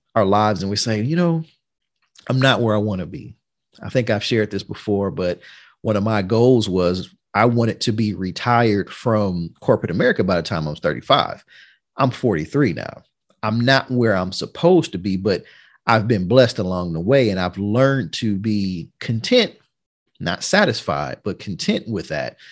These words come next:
knowing that I continue to increase. But the focus is, is, am I happy with where I'm at? Am I happy with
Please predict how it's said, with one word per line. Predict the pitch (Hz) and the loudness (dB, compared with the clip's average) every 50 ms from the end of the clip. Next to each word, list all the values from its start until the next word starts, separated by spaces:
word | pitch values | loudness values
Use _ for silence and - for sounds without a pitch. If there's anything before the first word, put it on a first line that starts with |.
| - - - _ _ _ - | -20 -20 -20 _ _ _ 4
knowing | 127 139 139 135 127 113 104 | 6 8 8 8 6 4 4
that | 101 95 90 85 - - | 2 0 0 -2 -2 -2
I | 101 107 | -4 -4
continue | - - 104 98 - 143 127 113 101 | -4 -4 -8 -4 -4 -2 -2 -2 -4
to | - - - 113 | -4 -6 -6 -6
increase. | 117 104 - - 64 - - - - - _ _ _ _ _ _ _ _ _ _ _ _ _ _ _ - - | -6 -6 -6 -10 -12 -12 -12 -14 -16 -16 _ _ _ _ _ _ _ _ _ _ _ _ _ _ _ -10 -8
But | 110 107 107 131 113 101 - - - | -6 -2 0 2 2 0 -2 -6 -10
the | - 101 | -10 -10
focus | - - - 131 147 147 - 117 104 101 - - | -6 2 4 4 4 4 2 -2 -2 -2 -4 -6
is, | - - 107 101 101 98 | -6 -4 -4 -4 -4 -4
is, | - 104 98 92 90 90 - - - _ _ _ _ _ _ _ _ _ - | -6 -6 -6 -4 -4 -6 -10 -10 -12 _ _ _ _ _ _ _ _ _ -4
am | 123 117 107 | -2 -2 0
I | 98 92 | 0 -2
happy | - - 139 135 131 - 120 104 | -2 0 -2 -2 -2 -2 -2 -2
with | 101 98 92 - | -2 -2 -4 -2
where | 98 101 92 82 | -4 -4 -2 -2
I'm | 76 76 80 | -4 -4 -6
at? | 78 62 - - - | -6 -8 -8 -8 -8
Am | 98 90 90 | -8 -6 -4
I | 90 | -4
happy | 87 - - 131 131 127 127 113 107 | -6 -4 -2 -4 -4 -2 -2 -2 -2
with | 101 104 98 92 90 - - | 0 0 0 -2 -2 -6 -12